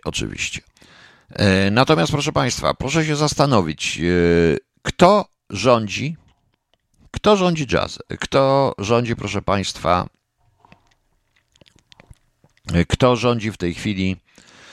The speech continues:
e, zdrowiem. Kto rządzi zdrowiem na świecie?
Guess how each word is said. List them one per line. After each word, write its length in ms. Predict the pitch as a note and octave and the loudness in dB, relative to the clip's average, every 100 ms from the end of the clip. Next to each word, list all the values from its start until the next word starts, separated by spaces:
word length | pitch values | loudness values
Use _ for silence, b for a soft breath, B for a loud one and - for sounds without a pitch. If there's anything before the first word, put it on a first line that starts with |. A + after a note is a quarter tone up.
| B B - | B B -4
e, 640 | G2+ E2+ E2+ E2+ E2 D#2+ - | 2 4 4 4 4 2 -2
zdrowiem. 540 | - - G#2 D2 A#1+ - - _ _ _ _ | -6 2 4 4 0 -12 -20 _ _ _ _
Kto 240 | - G3 | -2 0
rządzi 280 | G#3 G#3 G3 | 2 0 -2
zdrowiem 380 | F3 D#3+ E2+ D2 | -4 -2 -2 -4
na 100 | - | -8
świecie? 420 | - - - - | -12 -12 -16 -18